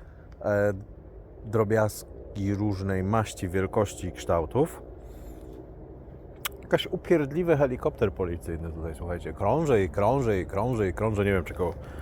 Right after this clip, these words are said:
kogoś szukają, ktoś się zgubił. No ale do rzeczy, z ciekawszych fantów.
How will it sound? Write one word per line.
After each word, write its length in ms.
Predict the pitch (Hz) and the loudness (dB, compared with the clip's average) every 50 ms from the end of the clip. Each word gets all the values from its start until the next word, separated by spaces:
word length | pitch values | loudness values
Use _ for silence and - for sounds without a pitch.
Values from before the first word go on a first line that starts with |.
| - - - - | -10 -10 -10 -6
kogoś 300 | - - 104 87 92 - | 0 2 2 2 2 0
szukają, 480 | - - - - - 127 147 160 147 131 | 0 -2 -2 4 8 10 10 12 10 8
ktoś 200 | - - 104 - - | 4 0 -2 -2 0
się 100 | - 101 | -2 0
zgubił. 380 | 95 90 92 107 98 113 117 117 - - - - - - - - | 0 2 2 2 4 6 4 4 4 0 -8 -10 -10 -10 -6 4
No 80 | - 214 | 10 12
ale 120 | 196 185 | 12 12
do 120 | 151 147 131 | 12 12 8
rzeczy, 260 | 113 113 101 - 107 | 8 6 4 4 0
z 80 | - - | 0 2
ciekawszych 480 | - 202 - 175 151 - - 127 - | 2 6 6 6 6 6 2 -6 -4
fantów. 420 | - - 120 110 101 - 107 98 | 0 2 2 2 2 2 0 -2